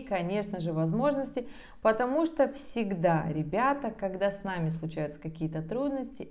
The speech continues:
это равно возможности. Да, нам, конечно, хочется, чтобы лето было беззаботным, но вы прекрасно понимаете, дорогие овны, что беззаботно — это не про овнов. А,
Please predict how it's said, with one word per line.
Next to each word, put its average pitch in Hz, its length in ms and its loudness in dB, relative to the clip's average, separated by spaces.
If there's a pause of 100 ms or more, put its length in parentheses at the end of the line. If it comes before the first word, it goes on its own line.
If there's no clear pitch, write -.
(100)
это 247 400 2
равно 175 460 0
возможности. 160 760 -4
Да, 165 280 2 (460)
нам, 320 260 0
конечно, 220 400 0
хочется, 175 540 -2
чтобы 202 320 0
лето 185 400 2
было 170 340 0
беззаботным, 160 880 0 (300)
но 339 160 2
вы 359 160 4
прекрасно 277 500 2
понимаете, 170 560 -2
дорогие 165 440 0
овны, 247 480 4
что - 680 2 (600)
беззаботно — 190 1200 2 (840)
это 220 380 2
не 208 240 2
про 175 220 0
овнов. 156 440 -2 (460)
А, 170 480 4